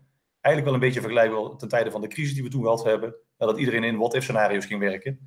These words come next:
Maar ook eigenlijk heel snel tot de conclusie kwam dat het echt een gezamenlijke verantwoordelijkheid is. Dus ja, nogmaals, overheid, bank, stakeholders, daar zit op dit moment, eh, eh, wat zaken. En ik zie ook dat een aantal klanten op dit moment, eh, eh,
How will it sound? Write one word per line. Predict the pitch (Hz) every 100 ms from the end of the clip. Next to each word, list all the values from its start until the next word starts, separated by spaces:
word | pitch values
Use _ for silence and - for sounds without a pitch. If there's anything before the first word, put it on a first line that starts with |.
| - _
Maar | - 104
ook | - 123
eigenlijk | 123 113
heel | 120
snel | - 110
tot | 107
de | 107
conclusie | 104 117 110
kwam | 110 107
dat | 107
het | 104 -
echt | 113 110
een |
gezamenlijke | 110 113 104 101
verantwoordelijkheid | 101 101 110 101 92 92
is. | 104
Dus | - 104 - _ _ _ _
ja, | 113 101 98
nogmaals, | 123 120 -
overheid, | 147 139 127 120 120 - - _
bank, | - 123 123 127 -
stakeholders, | - 120 110 113 110 110 107 - _
daar | 117
zit | 107 117
op | 101
dit | 110
moment, | 110 104 101
eh, | 110 101 101 104 101
eh, |
wat | 101 101
zaken. | 110 98 131 131 - _ _
En | -
ik | 117
zie | 139 131
ook | 170 180
dat | 143
een | 135
aantal | 139 135 135
klanten | 135 131
op | 131
dit | -
moment, | 123 113 -
eh, | 120 117 110 110 110 110 107
eh, | 104